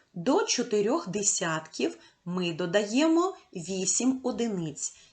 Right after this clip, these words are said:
і отримаємо число сорок вісім. Можемо записувати приклад.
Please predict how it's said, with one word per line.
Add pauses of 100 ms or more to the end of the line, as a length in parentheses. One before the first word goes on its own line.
(120)
і
отримаємо
число
сорок
вісім. (380)
Можемо
записувати
приклад.